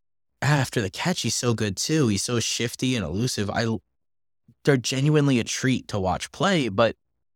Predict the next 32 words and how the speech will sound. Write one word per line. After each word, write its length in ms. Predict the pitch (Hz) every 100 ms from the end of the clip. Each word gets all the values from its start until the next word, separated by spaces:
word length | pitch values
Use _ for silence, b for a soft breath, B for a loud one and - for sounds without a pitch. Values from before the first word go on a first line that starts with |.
| _ _ _ _ _ _
Breece 280 | - 151 -
Hall 320 | 147 151 147
gets 260 | 131 131 -
hit 240 | 143 120
in 60 | 117
the 100 | 107
backfield 640 | 101 113 120 - 135 127
so 280 | - 120 123
often. 600 | 87 92 117 147 151 143 - _ 220 -
The, 360 | 113 107 104 -
I 80 | 101
think 240 | - 139
he, 480 | - - 117 113 110 - _ _ _ _ -
he 160 | 143
was 400 | 151 151 151 107
the 100 | 110
worst, 400 | 104 120 120 - 110 -
like, 260 | 101 98 -
the 200 | 101 95
rusher, 600 | 107 139 - 92 92 85 - _ _ -
the 400 | 98 85 64 - - _ _ _ -
hit 220 | - -
closest 580 | - 104 110 113 110 -
to 100 | 110
the 100 | 104
line 300 | 101 113 117
in 100 | 104
the 100 | 107
N 100 | 98
F 160 | 92 -
L. 180 | 139 95
Like, 180 | 107